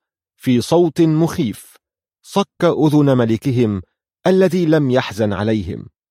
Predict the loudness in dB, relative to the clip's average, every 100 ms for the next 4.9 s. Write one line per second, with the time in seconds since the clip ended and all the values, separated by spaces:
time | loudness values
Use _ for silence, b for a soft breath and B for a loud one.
0 | _ _ _ -4 0 2 2 0 0 0
1 | 0 0 0 2 2 0 -2 -2 0 -2
2 | -2 0 0 2 0 0 0 0 0 0
3 | 0 2 0 -2 -12 _ _ -2 0 4
4 | 2 2 -2 -4 -4 -4 -4 -8 -14